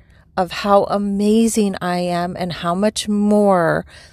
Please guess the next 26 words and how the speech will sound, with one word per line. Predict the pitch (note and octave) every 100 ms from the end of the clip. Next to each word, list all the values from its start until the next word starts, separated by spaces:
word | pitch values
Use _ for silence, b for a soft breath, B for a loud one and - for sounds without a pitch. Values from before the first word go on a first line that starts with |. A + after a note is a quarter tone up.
| B B _ F3+
I | F#3
deserve, | G3+ G3 G#3+ G3 F3 D#3+ D3+ -
and | G3 F3+
that | E3+ E3 -
I'm | F3+ F#3
gonna | F#3 F3+
start | - - E3+ - _
asking | B3+ C4 B3+ - C4+ B3+
for | - C4 B3+ A#3+
more | A#3 B3+ B3+ B3+ C4 C4+ b b b _ -
and | G#3 F#3 F#3
expecting | G3+ - - - A#3 A#3 - B3+ A#3+
more | G#3+ G#3+ A3 G#3+ G#3+ G#3+ b b b -
because | G#3+ - G3+
I | F3+ F3
deserve | F#3 F#3 - F#3 F#3 F3+ -
more." | E3 C#3 C#3+ D3 D3+ - _ _ _ - _ _ _ _ - - - - _ _ - - - _ - _ - - - - b b b b _ -
And | A3+ A#3 A3 A#3+
know | C4+ E4
that | F4 C#4
you | A#3+
deserve | A3 F#3+ F#3+ E3+ F3
more. | E3 G2
Stop | - - B3+ D4 D#4+
expecting | F4 - - C4+ C#4+ - C4+ G3+
less. | A3 E4 -